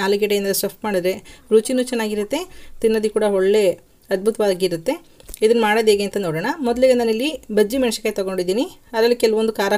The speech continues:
ಕೂಡ ಇರುತ್ತೆ, ಕೆಲವು ಖಾರ ಇರೋದಿಲ್ಲ. ನೀವು ಮೊದಲೇ ನಾನು ಮಾಡಿದ ಸ್ವಲ್ಪ ಟೇಸ್ಟ್ ನೋಡಿ, ಅಥವಾ ಸ್ಮೆಲ್ಲಲ್ಲಿ ಕೂಡ ಗೊತ್ತಾಗುತ್ತೆ ಖಾರ ಇದೆ ಇಲ್ಲ ಅಂತೇಳಿ. ಚೆನ್ನಾಗಿ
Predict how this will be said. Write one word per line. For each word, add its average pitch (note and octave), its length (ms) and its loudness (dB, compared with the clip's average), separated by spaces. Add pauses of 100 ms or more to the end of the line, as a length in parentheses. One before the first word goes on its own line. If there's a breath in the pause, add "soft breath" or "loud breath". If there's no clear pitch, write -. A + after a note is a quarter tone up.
ಕೂಡ A3 100 0 (100)
ಇರುತ್ತೆ, G#3+ 320 0
ಕೆಲವು G#3+ 260 0
ಖಾರ G3 140 0 (120)
ಇರೋದಿಲ್ಲ. F3+ 300 0 (720 loud breath)
ನೀವು C4+ 140 6 (240)
ಮೊದಲೇ A#3+ 240 2
ನಾನು A#3+ 160 -2
ಮಾಡಿದ G#3+ 260 -2
ಸ್ವಲ್ಪ A3 240 -4
ಟೇಸ್ಟ್ G#3 360 2
ನೋಡಿ, G3+ 260 2
ಅಥವಾ G3 240 0
ಸ್ಮೆಲ್ಲಲ್ಲಿ A3 380 0
ಕೂಡ G#3+ 180 2
ಗೊತ್ತಾಗುತ್ತೆ F#3 460 -4
ಖಾರ F3 120 -2 (160)
ಇದೆ F3 200 -2
ಇಲ್ಲ E3+ 160 -4
ಅಂತೇಳಿ. F3 300 0 (1040 soft breath)
ಚೆನ್ನಾಗಿ A#3+ 260 2